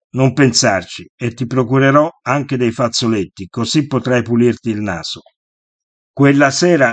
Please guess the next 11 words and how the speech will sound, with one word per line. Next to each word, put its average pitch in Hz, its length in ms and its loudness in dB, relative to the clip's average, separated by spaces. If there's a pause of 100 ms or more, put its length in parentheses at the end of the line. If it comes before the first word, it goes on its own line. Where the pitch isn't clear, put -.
(120)
dopo 135 400 0
che 147 140 2
ero 131 240 4
già 135 200 2
andata 127 380 0
a - 20 0
letto, 139 600 0
venne 135 340 2
nella 127 300 4
mia 120 180 2
stanza 87 540 -6